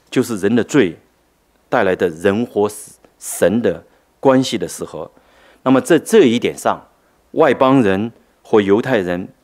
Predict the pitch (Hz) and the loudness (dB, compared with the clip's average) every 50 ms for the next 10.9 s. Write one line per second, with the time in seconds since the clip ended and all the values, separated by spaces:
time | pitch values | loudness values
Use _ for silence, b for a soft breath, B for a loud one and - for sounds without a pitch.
0 | _ _ 110 117 123 127 104 80 - - - 104 95 - 87 78 73 - _ _ | _ _ 0 2 2 2 2 0 -4 -8 -12 -12 -12 -12 -16 -18 -18 -20 _ _
1 | _ _ _ _ _ _ _ - 113 107 101 90 - - - 156 135 104 95 104 | _ _ _ _ _ _ _ -6 -4 -4 -4 -4 -6 -6 -4 -2 0 0 0 -2
2 | 110 107 139 143 147 147 139 - - 143 107 92 85 - - 104 85 - - _ | -2 0 2 2 2 2 0 0 -2 -2 0 -2 -4 -4 -4 -4 -4 -6 -10 _
3 | _ _ _ _ _ _ - - 147 139 131 - 131 110 87 82 - - 78 85 | _ _ _ _ _ _ -6 -4 -2 -2 -2 -2 -4 -4 -4 -6 -8 -12 -14 -14
4 | 87 78 69 80 82 85 78 - b b b b b b b b b b - 123 | -14 -14 -14 -14 -12 -12 -12 -14 b b b b b b b b b b -2 0
5 | 113 - 135 120 117 113 104 - b b b b b b b b b _ _ _ | 2 2 4 4 4 2 0 -2 b b b b b b b b b _ _ _
6 | _ _ _ - 120 120 175 165 - 113 101 - 135 131 120 110 - 123 135 120 | _ _ _ -6 -4 -2 -2 -2 -4 -6 -8 -6 -2 0 0 2 2 2 2 2
7 | 107 131 131 131 131 113 - - 143 143 151 135 107 90 85 87 - - _ _ | 2 0 -2 -2 -4 -4 -2 0 0 0 0 -2 -4 -6 -8 -10 -12 -14 _ _
8 | _ _ _ _ _ _ _ _ - - 107 - - 82 82 90 87 95 92 85 | _ _ _ _ _ _ _ _ -10 -10 -6 -6 -6 -4 -4 -4 -4 -4 -6 -6
9 | - - - - _ _ _ _ - 113 120 117 117 113 135 151 - - - 131 | -8 -12 -16 -18 _ _ _ _ -12 -6 -4 -2 0 0 0 -2 -2 -2 0 0
10 | 156 170 - - 117 113 123 135 139 - b b b - 117 107 104 | 0 0 0 2 2 2 2 0 -4 -6 b b b -8 -4 -4 -4